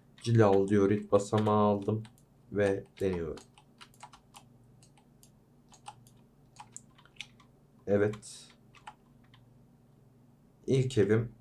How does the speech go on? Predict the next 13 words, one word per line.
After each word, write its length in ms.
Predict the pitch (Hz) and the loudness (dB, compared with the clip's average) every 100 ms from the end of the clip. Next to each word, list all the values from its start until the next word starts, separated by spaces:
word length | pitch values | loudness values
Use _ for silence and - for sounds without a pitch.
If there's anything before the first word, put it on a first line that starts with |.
| - | -18
bu 200 | 107 127 | -6 -4
şekilde 360 | 123 98 90 85 | -2 -4 -4 -2
olacak. 540 | 85 85 117 - - _ - - - | -2 -4 -8 -10 -20 _ -20 -20 -12
Bir 100 | 107 | 0
de 60 | 110 | 2
merdiven 460 | 107 107 104 104 | 2 0 -2 -2
eksik. 500 | 98 87 - - - - | -2 -6 -14 -20 -20 -8
Merdiveni 600 | 101 98 98 92 85 82 | -4 -4 -2 -6 -6 -8
de 180 | 82 - _ - | -10 -12 _ -4
yapabilirim. 720 | 98 101 98 101 104 104 - - - - _ _ - | -2 -2 -2 0 0 -2 -10 -20 -20 -20 _ _ -2
Dediğim 360 | 113 131 127 | 2 2 2
gibi 420 | 123 123 123 127 - _ _ _ _ _ _ _ _ _ - - - - - | 0 2 2 0 -12 _ _ _ _ _ _ _ _ _ -20 -20 -20 -16 -4
arkadaşlar 920 | 196 101 110 104 104 - 110 - | -2 0 2 4 4 2 -2 -2